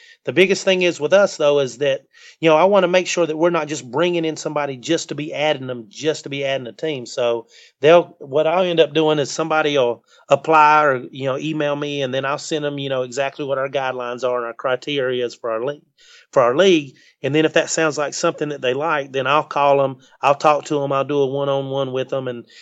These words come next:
and kinda see if, you know, where they're at and if there's somebody that could be, you know, could be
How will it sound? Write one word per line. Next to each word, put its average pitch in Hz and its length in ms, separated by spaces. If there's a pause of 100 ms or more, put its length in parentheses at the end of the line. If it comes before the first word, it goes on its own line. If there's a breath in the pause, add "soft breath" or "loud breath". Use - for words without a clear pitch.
(120)
and 139 100
kinda 175 240
see 170 260
if, 151 160
you 160 120
know, 135 120
where 175 240
they're 151 220
at 147 140
and 143 100
if 131 100
there's 139 180
somebody 139 400
that 139 160
could 135 120
be, 131 320 (300 soft breath)
you 180 100
know, 131 160
could 135 220
be 147 400